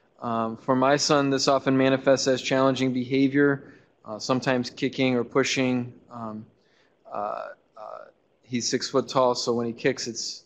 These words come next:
not trivial. Um, he can feel very frustrated if he's not able to communicate or he's not being understood, as I mentioned, and,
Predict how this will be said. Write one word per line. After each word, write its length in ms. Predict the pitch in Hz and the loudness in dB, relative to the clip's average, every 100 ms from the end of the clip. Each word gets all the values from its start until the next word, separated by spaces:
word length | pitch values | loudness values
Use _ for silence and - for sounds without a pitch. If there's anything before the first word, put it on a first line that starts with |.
| 117 | -8
not 220 | 117 110 | -6 -6
trivial. 500 | - 123 120 117 113 - _ _ _ _ | -4 -2 0 -2 -4 -18 _ _ _ _
Um, 440 | 131 120 113 110 - - _ _ _ | -2 0 0 -2 -8 -20 _ _ _
he 80 | - | -8
can 160 | 135 139 | -2 0
feel 200 | 151 143 | 4 4
very 220 | 135 131 | 4 2
frustrated 600 | - 143 139 - 143 131 | 4 2 2 4 4 4
if 80 | 120 | -2
he's 160 | 123 | -4
not 180 | 117 127 | 2 4
able 180 | 123 120 | 4 2
to 80 | 120 | -4
communicate 560 | - 139 143 139 139 | 0 2 2 4 4
or 80 | 127 | 4
he's 120 | 123 | 2
not 180 | 127 120 | 0 0
being 160 | 127 123 | 0 0
understood, 480 | 120 117 - 139 127 | 0 -2 2 4 4
as 160 | 120 | 2
I 60 | 120 | 2
mentioned, 520 | 123 139 - 135 127 | 2 2 2 0 0
and, 400 | 120 127 123 120 | 0 0 0 0